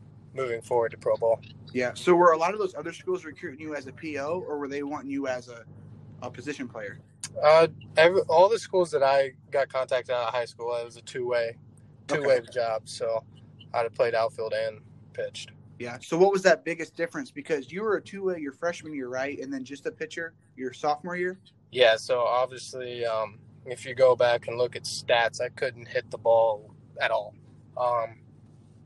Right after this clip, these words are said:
Speaker 1: going from high school to college, it, in, it wasn't a major jump, honestly. Like, you had guys that were,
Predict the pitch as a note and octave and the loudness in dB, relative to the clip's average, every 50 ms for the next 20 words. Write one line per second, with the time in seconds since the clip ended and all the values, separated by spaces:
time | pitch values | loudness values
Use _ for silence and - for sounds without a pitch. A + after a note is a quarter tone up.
0 | - - - - - - - - - - - - D3+ C#3+ C#3+ C#3+ C3+ - D3 C3+ | -20 -20 -20 -20 -20 -20 -20 -20 -20 -20 0 6 6 6 6 6 2 -2 -10 -6
1 | A#2+ C3+ C#3+ D#3 D3+ - - - D#3+ D#3 D3+ D3+ D3 _ - - C#3+ C3+ C3 B2+ | -2 -2 -2 -2 -2 -8 -10 -8 -6 -4 -4 -4 -6 _ -18 -16 -14 -12 -12 -12
2 | B2 A#2+ _ - C#3 B2+ B2 B2 B2 B2 A#2 - - B2+ B2 A#2 - - - - | -12 -14 _ 2 2 4 4 2 0 -4 -10 -12 -14 -14 -14 -14 -16 -20 -20 -20
3 | - - - - - - - - D3 C#3+ C3 B2+ A#2+ - - - - - - - | -20 -20 -20 -20 -20 -20 -12 -8 -8 -8 -8 -10 -14 -18 -20 -20 -20 -20 -16 -10
4 | E3 D3+ C#3 C#3 C#3+ E3 F#3 F#3+ A3 G#3 E3 C#3 B2+ B2+ B2 B2 B2 B2+ C#3 C#3 | -10 -10 -6 -2 2 2 2 4 4 2 2 2 -4 -6 -10 -8 -8 -8 -8 -8
5 | C3+ C#3 A#2 G2 - - C3 C3+ A2+ A#2+ C3+ A#2+ A#2+ A#2+ A#2+ G#2+ - - - A#2+ | -12 -14 -14 -12 -6 -4 -2 -2 -4 -4 -6 -4 -4 -4 -6 -10 -16 -16 -16 -16
6 | A#2+ A2+ A2+ A#2 A#2 A#2 A2+ - - - - - - - - - - - - - | -16 -10 -6 -6 -6 -6 -10 -18 -20 -20 -20 -20 -20 -20 -20 -20 -20 -20 -20 -20
7 | - - - - - - - - - - - - - - - - - - - - | -20 -20 -20 -20 -20 -20 -20 -20 -20 -20 -20 -20 -20 -20 -20 -20 -20 -20 -20 -20
8 | - - D3 C#3 D3 D3+ D3 D3 D3+ D3 C3+ A#2+ C#3+ C#3 C#3+ D3 C#3+ A#2+ B2+ C3+ | -20 -16 -12 -10 -4 0 6 8 8 8 8 8 8 8 8 8 4 2 0 0
9 | C3 B2+ B2+ C3 B2+ B2 B2 A#2+ | 0 0 -2 -8 -12 -14 -14 -16